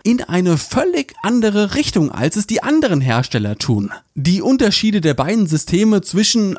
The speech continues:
I O S und Android müssen wir dann nochmal in einer eigenen Folge besprechen.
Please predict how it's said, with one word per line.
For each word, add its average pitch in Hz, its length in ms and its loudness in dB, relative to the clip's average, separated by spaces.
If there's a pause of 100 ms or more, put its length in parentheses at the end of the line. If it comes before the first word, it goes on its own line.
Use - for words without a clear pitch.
I 196 160 0
O 180 60 2
S 202 260 0
und 160 100 2
Android 185 640 0
müssen 165 420 0
wir 151 100 2
dann 135 180 2
nochmal 127 600 0
in 165 200 0
einer 123 500 -4
eigenen 120 420 2
Folge 120 400 0
besprechen. 110 640 -2